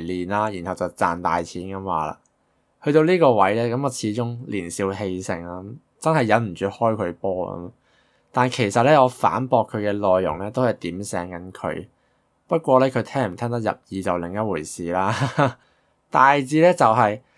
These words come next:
投資嘅本質其實就係賭博。我哋嘅目標係喺承擔合理嘅風險之下尋求合理嘅回報，從來就冇人保證到你投資係必賺嘅。輸到仆街嘅例子都有唔少啦。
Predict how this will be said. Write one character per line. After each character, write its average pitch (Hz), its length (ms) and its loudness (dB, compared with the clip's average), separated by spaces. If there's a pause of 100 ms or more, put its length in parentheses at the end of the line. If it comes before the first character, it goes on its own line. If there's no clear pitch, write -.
(320)
投 107 380 0
資 175 220 -6
嘅 160 120 2 (100)
本 107 300 -2
質 135 140 -2
其 98 160 -6
實 90 140 -4
就 92 140 0
係 90 180 -2
賭 82 260 -2
博。 101 260 -2 (420)
我 139 120 0
哋 147 80 0
嘅 143 100 0
目 131 280 0
標 165 120 4
係 147 160 2
喺 123 280 0
承 92 280 -2
擔 123 240 2
合 120 260 -4
理 98 260 -4
嘅 110 100 -2
風 127 300 -2
險 110 260 -6
之 123 220 -4
下 117 240 0
尋 85 420 -8
求 80 260 -2
合 98 260 -4
理 87 160 -6 (120)
嘅 95 80 -4
回 87 360 -6
報， 90 320 -2 (580)
從 113 340 -6
來 107 160 4
就 120 120 0
冇 117 200 0
人 95 220 0
保 101 140 0
證 127 300 -2
到 110 140 -2
你 120 140 0
投 80 340 -4
資 120 180 -8
係 110 200 -2
必 101 240 -6
賺 73 340 -4
嘅。 78 200 -14 (520)
輸 170 300 -4
到 131 100 4
仆 139 240 -4
街 135 120 0
嘅 110 280 2
例 90 80 0
子 95 140 -6
都 110 120 -2
有 95 140 0
唔 80 180 -12
少 82 240 -8
啦。 95 360 -6